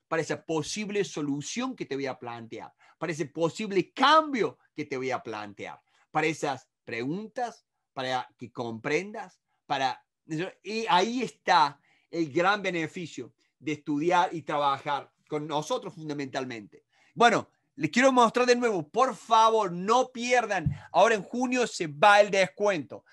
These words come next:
Estamos, ¿cierto?, a pocos días, ¿cierto? Estaba este, este, vamos a ver películas como acá los ven,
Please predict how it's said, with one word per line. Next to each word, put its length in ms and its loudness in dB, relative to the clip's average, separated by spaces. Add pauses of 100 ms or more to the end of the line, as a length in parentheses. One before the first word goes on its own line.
(140)
Estamos, 640 2 (260)
¿cierto?, 320 -4
a 200 0 (320)
pocos 360 4
días, 560 4 (240)
¿cierto? 280 0
Estaba 720 6
este, 640 0
este, 460 -2 (340)
vamos 240 4
a 40 8
ver 200 4
películas 560 2
como 240 2
acá 160 4
los 100 6
ven, 380 2